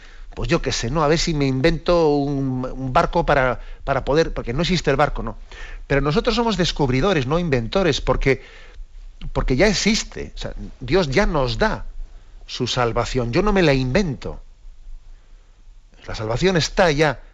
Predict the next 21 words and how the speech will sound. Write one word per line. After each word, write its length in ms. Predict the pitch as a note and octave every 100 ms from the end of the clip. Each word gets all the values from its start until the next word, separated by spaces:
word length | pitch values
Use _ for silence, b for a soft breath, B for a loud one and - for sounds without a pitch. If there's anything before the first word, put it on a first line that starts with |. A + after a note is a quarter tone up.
| -
realizada 680 | C#3 C3+ A#2+ - F#3+ D3+ A#2+
en 100 | B2+
el 100 | C3
amor 220 | B2+ E3
de 80 | C#3
Dios. 220 | E3+ E3+ B B
Entonces 200 | B C3+
yo 60 | G#3
lo 60 |
que 60 | G#3
tengo 120 | G#3
que 80 | G#3+
hacer 60 |
es 80 | A3
descubrirlo, 800 | E3+ - - C#3+ C3 A#3 C3+ G#2
pero 160 | G#2+ C3+
no 120 | F#3+
inventarlo, 720 | A#3+ D#3+ B2+ A#2+ G#3 F3+ A2+
que 120 | - C3
ya 120 | A3+
está. 420 | - - G#3